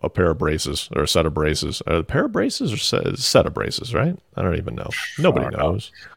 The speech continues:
Speaker 2: I will say this, uh, uh, to get off track for, uh, thirty seconds. Last week, we talked about buy, buy now, pay later
Speaker 1: Mm-hmm.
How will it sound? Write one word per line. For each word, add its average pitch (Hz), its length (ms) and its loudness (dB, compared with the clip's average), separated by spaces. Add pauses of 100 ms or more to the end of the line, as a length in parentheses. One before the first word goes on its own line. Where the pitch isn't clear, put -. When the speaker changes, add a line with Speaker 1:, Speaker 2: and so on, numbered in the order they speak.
Speaker 2:
I 123 100 6
will 156 140 0
say 123 240 0
this, 107 380 0
uh, 87 540 0
uh, 92 140 4
to - 160 -2
get 98 140 0
off 87 200 4
track 101 340 2
for, 78 440 0
uh, 78 340 0
thirty 87 220 2
seconds. 82 540 0 (420)
Last 104 260 2
week, 104 160 0
we 98 80 0
talked 101 220 2
about 82 240 0
buy, 92 320 0
buy 92 260 2
now, 90 240 0
pay 87 260 0
later 80 400 2
Speaker 1:
Mm-hmm. 110 100 -6